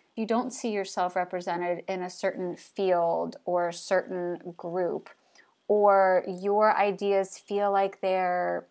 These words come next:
out there, or they're different,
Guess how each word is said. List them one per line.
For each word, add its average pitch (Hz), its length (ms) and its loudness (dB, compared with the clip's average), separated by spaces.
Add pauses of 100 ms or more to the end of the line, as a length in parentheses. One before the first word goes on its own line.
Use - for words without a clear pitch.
(140)
out 214 300 -2
there, 170 580 0
or 175 540 0
they're 180 200 2
different, 175 800 -4